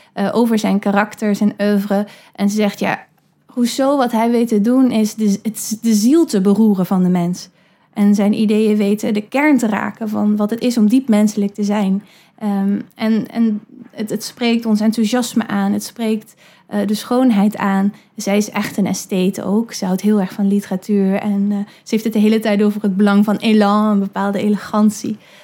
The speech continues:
Ehm, ja, en Rousseau weet dat echt neer te zetten. Dus Rousseau opent haar ogen. Want dat mensbeeld wat ze bij die verlichtingsdenkers vond, was te eenzijdig, te beperkt. Daar kon ze zich niet helemaal in vinden. En die verlichtingsdenkers kent zij heel goed. Want zij groeide op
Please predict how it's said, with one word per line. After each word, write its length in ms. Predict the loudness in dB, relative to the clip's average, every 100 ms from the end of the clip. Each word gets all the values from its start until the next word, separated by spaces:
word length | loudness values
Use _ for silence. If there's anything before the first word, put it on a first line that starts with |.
| -20 _
Ehm, 320 | -6 -4 -2 -4 -8 _ _ _ _ _ _ _ -4
ja, 120 | 0
en 80 | 2
Rousseau 460 | 2 0 0 2 2
weet 200 | 0 0
dat 140 | -4
echt 340 | -4 -6 -4
neer 240 | 0 2 0
te 100 | -2
zetten. 280 | -6 -4 -2
Dus 140 | -2
Rousseau 400 | -2 -2 -2 -2 -6
opent 400 | -4 -2 0 -2
haar 200 | -2 -2
ogen. 520 | 0 2 0 -4 -8 -10 -20 -8
Want 160 | -2 0
dat 120 | 2
mensbeeld 540 | 4 4 2 0 -2
wat 160 | -2 -4
ze 140 | -2
bij 200 | 0 0
die 340 | 0 0 0 -4
verlichtingsdenkers 920 | -2 0 0 0 0 0 0 0 -2
vond, 240 | 0 0 0
was 160 | -4
te 140 | -6 -4
eenzijdig, 580 | -2 -2 -2 -4 -6
te 160 | -6 -4
beperkt. 600 | -4 -4 -6 -6 -10 -20 _ _
Daar 120 | -4
kon 200 | 0 0
ze 100 | 0
zich 240 | -2 -2
niet 120 | -2 0
helemaal 300 | 0 0 0
in 100 | -2
vinden. 380 | 0 0 0
En 180 | 0 0 -2 -12 -4
die 260 | 0 0
verlichtingsdenkers 760 | 0 0 2 0 0 0 -2 -4
kent 220 | 0 0
zij 120 | 0
heel 180 | 0 0
goed. 380 | 0 0 0 0
Want 220 | 0 2
zij 160 | 0 -4
groeide 420 | 0 0 2 0
op 240 | -2 -4